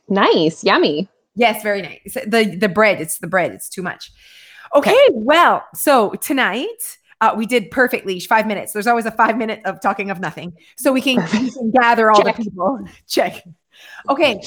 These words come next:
Speaker 2: you guys, we are so excited. So we have not been live all summer. Uh, well, for, I mean, um, and now we're here.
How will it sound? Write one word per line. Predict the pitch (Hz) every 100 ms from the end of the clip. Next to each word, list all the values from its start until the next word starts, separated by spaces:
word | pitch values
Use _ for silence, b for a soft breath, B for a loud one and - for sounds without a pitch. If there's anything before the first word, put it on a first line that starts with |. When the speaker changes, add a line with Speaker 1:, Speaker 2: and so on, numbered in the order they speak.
| - 220
Speaker 2:
you | 311 330 - -
guys, | 226 214 185 190
we |
are | 208 208
so | 202 208
excited. | 214 349 208 - - b b
So | - 285 254
we | 220 269
have | 240
not | 240 247 269
been | 285 294 - 220
live | 220 214 220 220
all | 202 208
summer. | 208 196 226 330 - _ -
Uh, | 220 214 208 202
well, | 240 233 202 -
for, | 269 240 -
I |
mean, | 220 202 160 165 160 b b b
um, | 247 240 233 254
and | 254
now | 277 330
we're | 311
here. | 226 196 220